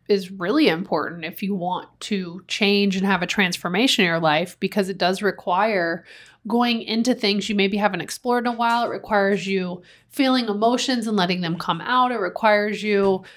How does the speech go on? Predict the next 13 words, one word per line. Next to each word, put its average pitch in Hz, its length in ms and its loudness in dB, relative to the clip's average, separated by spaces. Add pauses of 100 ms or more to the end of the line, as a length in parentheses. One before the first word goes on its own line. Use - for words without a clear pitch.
(260)
self-reflection 254 1120 2
to 233 160 -2
see, 220 420 2
you 226 80 2
know, 190 220 2
if 185 160 -4
you're 156 80 -2
triggered, 233 640 2
why 190 240 2
are 185 60 -4
you 180 200 -4
being 175 220 -6
triggered? 226 640 0